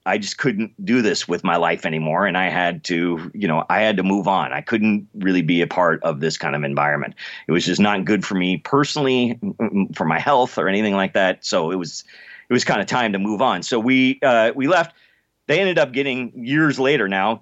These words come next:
they ended up, you know, Vivendi still owns the whole thing, and they, and they ended up being pretty good owners, and they ended up working it out, but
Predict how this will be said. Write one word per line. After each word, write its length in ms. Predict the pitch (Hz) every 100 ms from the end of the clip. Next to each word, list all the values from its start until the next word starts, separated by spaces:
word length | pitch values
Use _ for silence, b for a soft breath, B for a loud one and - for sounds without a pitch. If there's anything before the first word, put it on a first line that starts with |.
| -
they 140 | 98
ended 200 | 110 107
up, 200 | 107 - _
you 100 | 110
know, 240 | 87 92 90
Vivendi 400 | - 82 98 104
still 480 | 107 - 101 104 107
owns 440 | 95 98 98 107 104
the 100 | 98
whole 160 | 101
thing, 280 | 101 98 98
and 80 | 95
they, 200 | 95 101 -
and 340 | 101 90 95
they 260 | 85 101 101
ended 200 | 117 110
up 100 | 85
being 340 | 107 101 98
pretty 200 | - 123
good 160 | 104 101
owners, 380 | 113 107 92 101
and 100 | 95
they 100 | 98
ended 200 | 110 101
up 100 | 82
working 300 | 104 - 92
it 80 | 110
out, 200 | 101 87
but 160 | 87